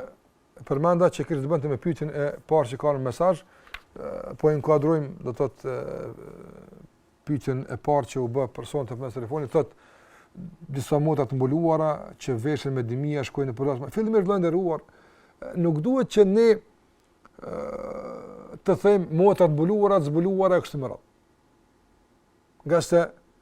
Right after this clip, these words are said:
shumë më tepër nga motrat e mbuluara ka, shumë më tepër, pa krahasu shumë më tepër ka,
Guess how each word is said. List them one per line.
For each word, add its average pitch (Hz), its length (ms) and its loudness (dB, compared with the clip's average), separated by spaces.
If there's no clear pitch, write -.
shumë 247 400 6
më 202 120 8
tepër 160 380 8
nga 143 200 0
motrat 190 360 6
e 180 60 4
mbuluara 165 480 4
ka, 151 320 2
shumë 294 440 4
më 247 120 10
tepër, 143 260 6
pa 180 200 4
krahasu 214 480 8
shumë 220 160 0
më 156 80 0
tepër 135 260 -2
ka, - 140 -12